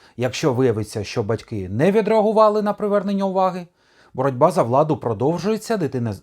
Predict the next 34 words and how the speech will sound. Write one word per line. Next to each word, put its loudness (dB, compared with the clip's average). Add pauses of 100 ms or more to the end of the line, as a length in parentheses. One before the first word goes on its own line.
не -6
зупиняється -2
і -6
обирає 0 (160)
більш -8 (180)
жорсткий -8
спосіб -6
протистояння. -4 (340)
І -6
це 0
вже -2 (240)
третя 0
проблемна -2
динаміка -2
за -6
Рудольфом -2
Дрейкурсом 0
під -12
назвою -2 (340)
помста. -6 (460)
Як 0
це 0
виглядає? 2 (640)
Дитина 2
починає 0
робити 0
вчинки -2
нам 2
на 0
зло. -2 (220)
Це -4
може 0
бути, 0
наприклад, -2